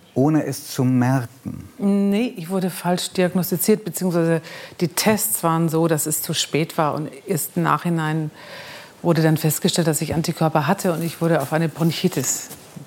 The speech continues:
Speaker 2: diagnostiziert.
Speaker 1: Und bist du froh im Nachhinein, dass du nicht ins Krankenhaus gekommen bist?
Speaker 2: Ja, absolut, ja.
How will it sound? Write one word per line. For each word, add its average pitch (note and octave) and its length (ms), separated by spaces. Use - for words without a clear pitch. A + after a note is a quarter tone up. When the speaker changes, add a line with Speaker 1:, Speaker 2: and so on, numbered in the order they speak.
Speaker 2:
diagnostiziert. C3 800
Speaker 1:
Und A2 160
bist C3 240
du C#3 60
froh B2 280
im C3 140
Nachhinein, B2+ 400
dass A#2 160
du A#2+ 100
nicht A#2 320
ins B2+ 220
Krankenhaus A#2 460
gekommen B2 360
bist? - 320
Speaker 2:
Ja, D#3 300
absolut, F3+ 480
ja. F3 160